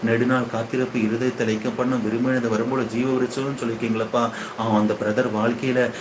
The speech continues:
வழிவாசல் உண்டு பண்ணுங்கப்பா. வேலைக்கான வழிவாசல் உண்டு பண்ணுங்கப்பா.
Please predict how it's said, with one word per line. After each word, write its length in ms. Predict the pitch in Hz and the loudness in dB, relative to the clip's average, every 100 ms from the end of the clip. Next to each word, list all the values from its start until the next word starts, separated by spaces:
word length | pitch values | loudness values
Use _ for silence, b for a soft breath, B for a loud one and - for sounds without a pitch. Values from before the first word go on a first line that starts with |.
| B | B
வழிவாசல் 500 | 104 110 135 131 127 | 0 2 2 0 0
உண்டு 280 | 110 107 120 127 | -2 2 0 2
பண்ணுங்கப்பா. 520 | 123 120 117 113 101 | 2 2 2 0 2
வேலைக்கான 500 | 107 127 123 127 113 | 2 2 0 -4 -2
வழிவாசல் 520 | 101 120 131 123 110 | -2 0 0 0 0
உண்டு 200 | 107 123 | 0 0
பண்ணுங்கப்பா. 560 | 127 127 120 113 123 | 0 0 0 0 0